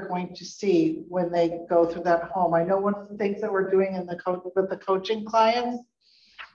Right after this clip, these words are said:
is we're gonna be teaching you to walk through your home as if you're a buyer. So when you go through a home that's full of clutter and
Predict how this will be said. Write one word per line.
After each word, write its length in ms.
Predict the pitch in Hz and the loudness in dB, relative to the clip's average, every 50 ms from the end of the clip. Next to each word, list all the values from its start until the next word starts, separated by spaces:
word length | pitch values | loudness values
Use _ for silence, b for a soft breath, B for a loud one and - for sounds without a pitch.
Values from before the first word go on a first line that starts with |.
| _ _ _ _ _ _ _ _ _ _ - | _ _ _ _ _ _ _ _ _ _ 0
is 280 | 196 190 190 185 - - | 2 2 2 0 -2 -2
we're 120 | 196 202 | 0 2
gonna 220 | 214 214 202 202 | 2 2 2 2
be 240 | 190 185 175 170 175 - | 2 2 2 2 0 2
teaching 380 | - 220 220 220 - 220 208 | 2 0 0 0 -2 -2 0
you 360 | 190 185 180 180 170 - - - - - | 2 2 2 2 2 0 -4 -8 -4 0
to 180 | 196 175 170 175 180 175 170 - - | 2 2 2 2 0 -4 -6 -4 2
walk 520 | 190 202 226 233 240 226 240 - - - | 4 4 6 4 4 0 -2 -4 -6 -2
through 280 | 226 233 226 220 214 202 | 2 4 6 6 6 4
your 220 | 196 196 185 175 | 2 2 2 2
home 580 | 175 - - 240 240 233 220 202 196 - - - | 0 -4 -4 -2 2 4 4 4 2 0 -6 -8
as 120 | 175 - 208 | -8 -8 -6
if 140 | 202 202 - 196 | -8 -8 -6 -2
you're 220 | 190 190 185 - | 0 0 2 2
a 120 | 165 170 165 | 2 2 2
buyer. 680 | - 180 180 185 196 208 202 180 - - - - - _ _ _ _ _ _ _ _ _ _ _ _ _ _ _ _ _ _ | 4 4 4 6 4 4 2 0 -2 -4 -6 -10 -14 _ _ _ _ _ _ _ _ _ _ _ _ _ _ _ _ _ _
So 340 | - - - 214 202 - - | -12 -4 0 2 2 2 2
when 160 | 190 190 190 | 0 0 0
you 160 | 220 247 247 | 0 -2 0
go 360 | 254 247 226 226 226 - - 226 | 2 4 4 4 4 2 -2 -2
through 220 | 220 202 185 170 | -2 2 2 2
a 40 | 170 | 2
home 480 | - 170 - 220 220 214 - - 175 | 0 0 0 2 2 4 2 2 0
that's 220 | 175 180 196 - - | -2 -2 -4 -6 -10
full 200 | - 208 190 180 | -6 -4 -2 -2
of 200 | 165 - - - | -2 -2 -4 -10
clutter 460 | - - - 220 220 214 190 170 170 | -16 -4 0 2 2 4 4 4 4
and 420 | 165 - 170 170 170 170 170 165 | 4 2 0 -2 -2 -4 -8 -10